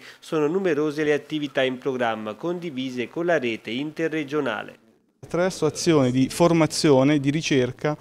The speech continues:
Speaker 2: la, l'obiettivo fondamentale è quello di aiutare gli operatori turistici molisani a implementare buone pratiche nello sviluppo turistico sostenibile e innovativo. Quindi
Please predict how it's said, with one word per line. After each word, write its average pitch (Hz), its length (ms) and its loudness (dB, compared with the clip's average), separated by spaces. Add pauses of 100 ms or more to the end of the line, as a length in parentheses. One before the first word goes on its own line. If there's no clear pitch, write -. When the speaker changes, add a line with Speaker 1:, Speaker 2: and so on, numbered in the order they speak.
(420)
Speaker 2:
la, 127 840 4
l'obiettivo 123 760 2
fondamentale 139 800 2
è 135 40 0
quello 143 220 2
di 135 340 0
aiutare 131 720 0
gli 123 60 -2
operatori 127 400 0
turistici 123 800 0
molisani 139 760 2 (160)
a 151 100 2
implementare 165 720 4
buone 165 280 4
pratiche 143 600 4 (280)
nello 143 300 4
sviluppo 139 380 -2
turistico 135 720 0
sostenibile 151 920 2 (180)
e 139 100 4
innovativo. 110 720 4 (180)
Quindi 135 380 6